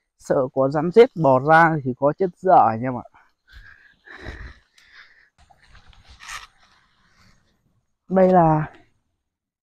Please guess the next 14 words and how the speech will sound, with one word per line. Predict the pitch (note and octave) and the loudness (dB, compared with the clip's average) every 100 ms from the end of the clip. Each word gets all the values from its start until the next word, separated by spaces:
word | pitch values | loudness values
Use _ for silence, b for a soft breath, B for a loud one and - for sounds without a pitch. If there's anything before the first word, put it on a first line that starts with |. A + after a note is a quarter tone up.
| _ _ _ _ _ _ _ | _ _ _ _ _ _ _
cần | F3 E3 | -2 0
đầu | D#3+ D#3+ | 0 0
tiên, | F#3+ F#3 F3 | 0 0 -2
không | F#3+ | -4
biết | G3+ | -4
là | F3 | -6
có | - C3 | -6 -8
hay | D#3+ | -8
không. | - F#3 F3+ - _ _ _ _ _ - | -8 -6 -6 -10 _ _ _ _ _ 2
Ôi | F#3+ | 4
dồi | F3+ F#3+ | 4 2
ôi, | - _ _ _ _ _ _ _ _ _ _ _ _ _ _ | -2 _ _ _ _ _ _ _ _ _ _ _ _ _ _
cứng | - E3 F#3 | -4 -2 0
lắm. | B3+ | -2